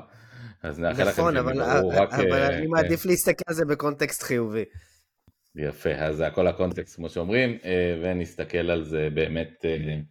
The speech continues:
Speaker 1: מקווה שהשמיים יבערו רק משקיעות יפות.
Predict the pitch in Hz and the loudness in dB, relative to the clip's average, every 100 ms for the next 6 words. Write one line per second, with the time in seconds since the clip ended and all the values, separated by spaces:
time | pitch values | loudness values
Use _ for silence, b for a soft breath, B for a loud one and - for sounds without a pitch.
0 | _ _ _ 80 85 87 80 82 87 85 | _ _ _ -4 -2 -2 -2 -2 -2 -2
1 | 78 73 85 80 85 - 82 - 85 80 | -2 -4 -2 -2 -2 -4 -12 -6 -6 -4
2 | 80 - 120 127 | -8 0 0 0